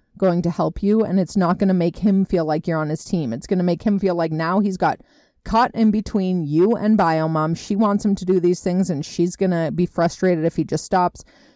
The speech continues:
You don't want him to do the things, and you're gonna be frustrated if he keeps doing it. And then it kind of leaves our partner feeling like, "I can't please anyone at this point." Just being able to communicate and having an open mind and not being critical of your partner's choices can,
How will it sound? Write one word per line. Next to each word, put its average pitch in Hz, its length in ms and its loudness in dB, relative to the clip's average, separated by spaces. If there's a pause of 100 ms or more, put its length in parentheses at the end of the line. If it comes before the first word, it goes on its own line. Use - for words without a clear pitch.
You 202 240 2
don't 196 320 2
want 220 200 2
him 220 100 2
to 226 120 0
do 208 140 2
the 190 140 0
things, 196 360 0
and 185 80 0
you're 170 120 2
gonna 170 120 0
be 160 100 0
frustrated 180 520 0
if 175 80 -2
he - 80 -4
keeps 160 280 -6
doing 180 220 0
it. 196 120 0
And 196 100 -2
then 196 100 0
it - 80 -4
kind 233 200 0
of 214 100 -4
leaves 214 220 -2
our 202 80 2
partner 185 380 -2
feeling 170 340 -2
like, 143 220 -4 (340)
"I 196 100 0
can't 220 240 0
please 208 360 0
anyone 175 440 2
at 151 140 -8
this - 180 -4
point." 165 420 -2 (520)
Just 233 300 0 (180)
being 240 260 0
able 254 240 0
to 214 100 -4
communicate 180 640 0
and 175 140 -2
having 190 460 0
an 220 80 2
open 208 280 2
mind 165 400 -2
and 175 280 0
not 160 400 -4
being 165 240 -2
critical 180 600 0
of 170 240 -4
your 160 120 -4
partner's 156 400 -6
choices 151 500 -6
can, 147 360 -4